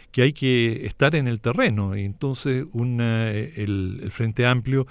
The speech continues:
es una colección de distintas organizaciones con distintos enfoques, coincidentes, pero distintos enfoques,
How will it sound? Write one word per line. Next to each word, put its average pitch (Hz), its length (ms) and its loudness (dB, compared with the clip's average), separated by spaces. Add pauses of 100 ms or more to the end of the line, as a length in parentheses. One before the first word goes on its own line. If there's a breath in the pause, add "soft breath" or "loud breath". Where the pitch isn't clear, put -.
(320 loud breath)
es - 500 -2
una 110 400 -2
colección 127 800 -2
de 117 240 2
distintas 131 500 -2
organizaciones 117 880 0 (380 loud breath)
con 135 160 2
distintos 123 500 2
enfoques, 135 440 4
coincidentes, 120 760 2
pero 131 200 0
distintos 117 500 -4
enfoques, 131 460 -2